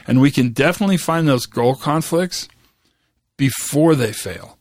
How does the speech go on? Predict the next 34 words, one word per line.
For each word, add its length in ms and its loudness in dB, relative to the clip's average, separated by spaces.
before 360 2
they 140 4
have 140 -2
consequence. 800 -6
In, 160 0
in 80 4
fact, 220 0
the 80 2
people 260 2
that 140 2
work 160 2
for 140 -2
you 240 2
know 200 2
right 220 2
where 100 -2
those 220 0
are. 420 -2
I 80 0
mean, 80 4
this, 180 0
this 340 0
isn't 140 4
a 60 2
mystery 400 0
to 100 -8
them. 380 -6
The 300 -2
problem 320 4
is, 120 0
is 120 -4
they're 120 -2
constantly 720 -4
changing. 460 -4